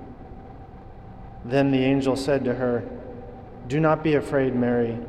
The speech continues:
for you have found favor with God. Behold, you will conceive in your womb and bear a son,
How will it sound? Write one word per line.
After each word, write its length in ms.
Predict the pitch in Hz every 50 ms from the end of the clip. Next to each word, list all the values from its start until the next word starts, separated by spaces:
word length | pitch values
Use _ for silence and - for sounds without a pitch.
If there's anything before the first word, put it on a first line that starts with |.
| - - - - - - - - - - - - - - -
for 80 | - 131
you 200 | 135 151 180 180
have 200 | 156 160 131 -
found 380 | - 156 143 139 135 127 123 -
favor 480 | - - 151 147 151 143 123 123 123
with 260 | 123 123 123 120 -
God. 400 | - 127 123 113 104 98 98 98 - - - - - - - - - - - - - - - - - - - - - - - -
Behold, 440 | 160 151 139 143 165 180 185 175 156
you 140 | 156 160 156
will 100 | 160 151
conceive 600 | - 165 143 135 - - 185 190 190 190 170 175
in 220 | - 151 151 156
your 140 | 151 143 139
womb 460 | 123 117 131 160 165 156 139 123 113
and 180 | 113 117 123 120
bear 200 | 135 151 170 170
a 80 | 160
son, 500 | 147 - - 170 165 160 143 120 110 104